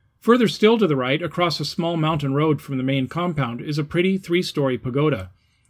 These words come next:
The original had collapsed in a fourteen seventy-two typhoon. This replacement was built from nineteen eighty-four to nineteen eighty-six, on the one thousand one hundred fiftieth anniversary of the death of Kobodaishi.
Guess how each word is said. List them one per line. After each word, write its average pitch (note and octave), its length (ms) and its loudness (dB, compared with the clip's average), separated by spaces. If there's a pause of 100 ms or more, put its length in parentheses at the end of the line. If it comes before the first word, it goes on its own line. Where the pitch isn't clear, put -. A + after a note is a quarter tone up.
(160)
The E3 100 6
original G3 380 4
had C3+ 180 -2
collapsed D#3 500 0
in D3 80 -2
a C3 60 -2
fourteen F3 400 0
seventy-two D3 580 -2
typhoon. C3 680 0 (420)
This G#3 220 0
replacement F3+ 580 4
was C3+ 160 -2
built D3 260 0
from C#3+ 160 -2
nineteen F#3+ 360 4
eighty-four D#3 420 2
to C#3+ 100 -8
nineteen D3 400 0
eighty-six, A#2+ 600 -2 (320)
on C3+ 120 0
the C#3 60 0
one G3+ 220 4
thousand F3+ 380 2
one E3+ 160 -2
hundred D#3 280 -2
fiftieth F#3 440 2
anniversary C3+ 680 -2
of C#3 140 -6
the C#3 60 -2
death C#3 300 -2
of C3+ 140 -6
Kobodaishi. B2 760 -2